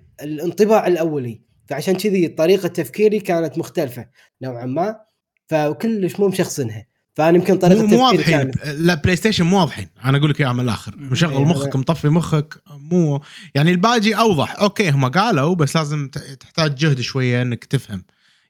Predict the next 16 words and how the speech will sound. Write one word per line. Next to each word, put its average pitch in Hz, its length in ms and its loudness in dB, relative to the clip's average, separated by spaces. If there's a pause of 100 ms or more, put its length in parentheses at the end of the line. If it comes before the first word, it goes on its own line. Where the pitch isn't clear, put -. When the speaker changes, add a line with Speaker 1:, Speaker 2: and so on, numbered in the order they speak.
Speaker 2:
يعني، 117 100 2
مو 160 140 6
س-، 165 100 0
مو 143 760 0
شيء 123 240 0
سهل 110 640 -2 (180)
أو 113 80 0
سريع 120 380 0
إنك 104 200 -12
تفهم 107 360 -6
اشتراكاتهم. 101 680 -10 (840)
Speaker 1:
صح. - 160 -10
Speaker 3:
إكس 226 120 -10
بوكس، 285 260 -4
يعني، 220 240 0
بسيطة، 208 560 -8